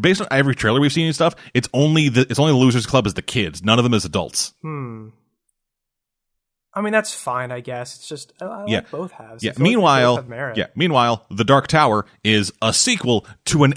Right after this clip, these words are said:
Speaker 1: eight novel epic series.
Speaker 2: And it's just, I don't know. I, I feel like it's, it's, it's split attention, and it's like, well, we're gonna put eighty percent here and twenty percent here. I could be wrong. I wanna be wrong, but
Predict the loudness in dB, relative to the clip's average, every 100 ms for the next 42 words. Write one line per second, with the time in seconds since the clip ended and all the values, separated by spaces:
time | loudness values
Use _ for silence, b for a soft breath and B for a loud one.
0 | 0 -2 0 4 4 4 0 0 -2 -2
1 | -2 2 2 2 _ _ _ _ _ _
2 | _ _ _ _ _ _ _ _ _ _
3 | _ _ _ _ _ _ _ _ _ -4
4 | -2 -2 -6 -6 -4 -4 -10 -10 -6 -4
5 | -2 -6 -8 _ _ _ _ _ _ _
6 | _ _ _ _ -14 -8 -6 -6 -6 -2
7 | -2 -4 -10 -12 -12 -12 -10 -10 -8 -10
8 | -8 -4 -4 -4 -4 -4 -8 -10 -10 -12
9 | -10 -8 -6 -6 -6 -6 -6 -6 -6 -8
10 | -10 -10 -10 -10 -10 -10 -12 -10 -12 -12
11 | -14 -16 -18 -20 _ _ _ -8 -2 -2
12 | 0 0 -2 -4 -2 -2 -2 -6 -8 -8
13 | -10 -20 _ _ -6 -2 -2 -2 -10